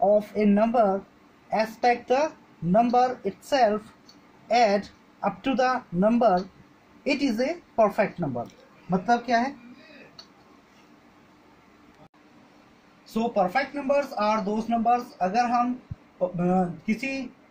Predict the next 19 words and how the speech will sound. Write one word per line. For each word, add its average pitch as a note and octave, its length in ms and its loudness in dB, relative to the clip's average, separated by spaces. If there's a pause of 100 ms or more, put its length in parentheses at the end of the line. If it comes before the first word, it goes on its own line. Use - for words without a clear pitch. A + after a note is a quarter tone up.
(140)
जो F#3+ 100 0
number G3 300 2
हमें A#3+ 260 0
दिया G#3 200 0
गया G#3+ 160 -2
है A3 260 -2
उस - 240 -10
number A3 320 -2
के A#3+ 220 -8
जो A#3+ 300 -6 (420)
हमारे F#3 320 0
जितने G#3 280 -6
भी A3 120 -2
divisors G3 560 -2
होते A3+ 240 -6
हैं A3+ 280 -4 (460)
उसको E3+ 240 -8
अगर A#3 300 0
हम A#3 280 -4